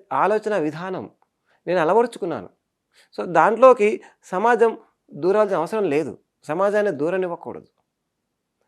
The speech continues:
మనం దూరనిస్తే మన యొక్క స్వతంత్రాన్ని మనం కోల్పోతాం. సమాజానికి తగిన విధంగా ఉండాలి, అంతేగాని ప్రతిదీ సమాజం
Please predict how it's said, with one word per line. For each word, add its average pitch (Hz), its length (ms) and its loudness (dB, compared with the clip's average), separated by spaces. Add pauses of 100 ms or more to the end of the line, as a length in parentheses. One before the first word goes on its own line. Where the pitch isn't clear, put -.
మనం 190 220 -2
దూరనిస్తే 226 680 0 (340)
మన 196 120 0
యొక్క 196 160 0
స్వతంత్రాన్ని 214 600 -4
మనం 180 200 -4
కోల్పోతాం. 165 460 -8 (460)
సమాజానికి 240 680 4
తగిన 196 320 0
విధంగా 208 340 4
ఉండాలి, 151 300 -2
అంతేగాని 175 440 -4 (340)
ప్రతిదీ 220 460 0
సమాజం 196 420 0